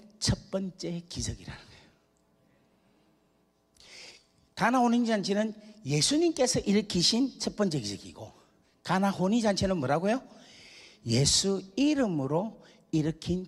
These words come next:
첫 번째 기적이라는 거예요. 그래서 이 기적은 뭐냐면 가나 혼인잔치에서 하나님 자녀가 된 자들이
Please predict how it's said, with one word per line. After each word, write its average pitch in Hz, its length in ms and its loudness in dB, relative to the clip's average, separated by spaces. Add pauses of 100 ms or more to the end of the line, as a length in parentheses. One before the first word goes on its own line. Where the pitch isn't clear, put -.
첫 - 240 -2
번째 190 320 -6
기적이라는 113 500 -14
거예요. - 220 -20 (1400)
그래서 233 200 0
이 240 100 0
기적은 233 320 2
뭐냐면 180 480 0 (400)
가나 277 340 2
혼인잔치에서 214 960 -2
하나님 294 360 2
자녀가 220 400 2
된 208 240 -2
자들이 160 640 -6